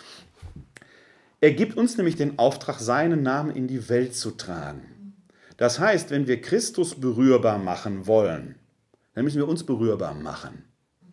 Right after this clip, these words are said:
Wir sind diejenigen, durch die Christus in die Welt hineinwirkt. Im römisch-katholischen Sektor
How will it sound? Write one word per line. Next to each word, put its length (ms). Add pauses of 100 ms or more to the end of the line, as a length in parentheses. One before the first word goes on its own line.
(180)
Wir 300
sind 320
diejenigen, 640
durch 300
die 280
Christus 480
in 160
die 220
Welt 300
hineinwirkt. 1040 (1040)
Im 60
römisch-katholischen 840
Sektor 440